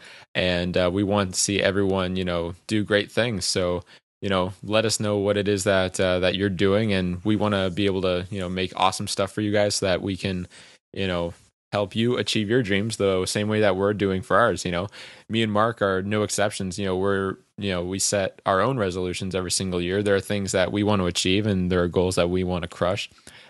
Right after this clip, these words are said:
and, uh, we do our best to help keep you guys in the loop with what we're doing so that, you know, one, we're keeping ourselves accountable for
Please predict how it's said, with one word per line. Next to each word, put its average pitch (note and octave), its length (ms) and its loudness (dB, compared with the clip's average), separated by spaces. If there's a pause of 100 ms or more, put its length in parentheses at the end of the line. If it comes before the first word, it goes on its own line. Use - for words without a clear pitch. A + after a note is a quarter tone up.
and, F#2 400 -4
uh, E2+ 180 -2
we G#2+ 160 0
do A2 160 2
our G2 100 4
best F#2+ 340 -2
to F#2 280 -4 (480)
help F#2+ 260 -2
keep G#2 200 -6
you A2+ 100 -2
guys G#2 240 0
in G2+ 60 -8
the F#2+ 160 -6
loop G#2+ 160 -4
with G2 180 -4
what G2 160 2
we're G#2+ 100 2 (140)
doing G2 140 0
so G2+ 160 -2
that, F#2 180 2
you G2+ 80 -6
know, F2+ 260 -2 (200)
one, A2 420 0
we're G2+ 80 -2 (100)
keeping G#2 220 -2
ourselves G#2 380 0
accountable F2+ 560 -4
for F2+ 380 -6